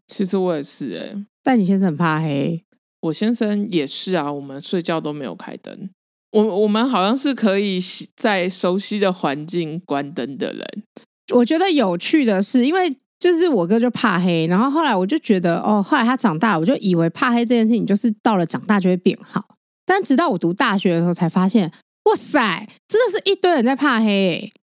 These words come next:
Speaker 1: 对啊。
Speaker 2: 我好，我好惊讶哦。
Speaker 1: 也要看环境吧，如果到不熟悉的环境，应该会比较容易怕黑。例如说，你如果是在骑-，骑车或开车的状态下，都没有路灯，你也会觉得哪里怪怪，你会觉得危险，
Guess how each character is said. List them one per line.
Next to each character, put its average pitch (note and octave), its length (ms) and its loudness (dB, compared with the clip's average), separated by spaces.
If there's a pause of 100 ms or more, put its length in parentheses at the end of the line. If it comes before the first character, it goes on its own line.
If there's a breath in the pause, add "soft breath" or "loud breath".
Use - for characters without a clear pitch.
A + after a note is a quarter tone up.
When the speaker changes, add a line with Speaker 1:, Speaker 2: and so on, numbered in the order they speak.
Speaker 1:
对 E3+ 160 0
啊。 A#2 280 -6 (340)
Speaker 2:
我 E4 120 4
好， E4+ 200 2
我 F4 180 2
好 A3 120 0
惊 B3 240 0
讶 A#3 200 2
哦。 - 280 -8 (140)
Speaker 1:
也 A3 100 -2
要 F3+ 200 0
看 A#3 320 -4
环 D3+ 320 -6
境 D3 300 -6
吧， - 240 -8
如 G#3 100 -2
果 D4 100 2
到 C4+ 140 0
不 C#4 180 0
熟 F3+ 220 0
悉 G#3 140 -2
的 G3 100 2
环 D3 240 -4
境， E3+ 160 -4
应 D#3+ 100 -6
该 D#3 80 -4
会 D3+ 120 -2
比 A#2 60 -8
较 C3+ 100 -2
容 A#2 180 -6
易 B2+ 100 -8
怕 E2+ 280 -10
黑。 - 380 -14 (360)
例 B3+ 80 2
如 B3+ 80 4
说， B3+ 160 2
你 A3+ 140 0
如 F#3+ 120 0
果 G3 180 2
是 G#3+ 120 -4
在 A3 180 2
骑-， - 360 -6 (120)
骑 F3 300 -4
车 F#3 180 0
或 G3 80 2
开 F#3 220 -4
车 F3 100 0
的 D#3 80 0
状 D#3 160 -6
态 D#3 160 -6
下， B2 260 -4
都 E3 260 -2
没 F3+ 100 0
有 F3+ 100 2
路 F3+ 240 -2
灯， D3 320 -2
你 D#3 60 -6
也 D#3 60 -4
会 F3 120 0
觉 C3+ 220 -4
得 A2 160 -6
哪 A#2+ 180 -10
里 B2+ 120 -8
怪 G#2+ 240 -6
怪， - 340 -8
你 D#3+ 60 -6
会 F#3 120 0
觉 F3 120 0
得 D#3+ 80 2
危 C#3 280 -2
险， - 460 -6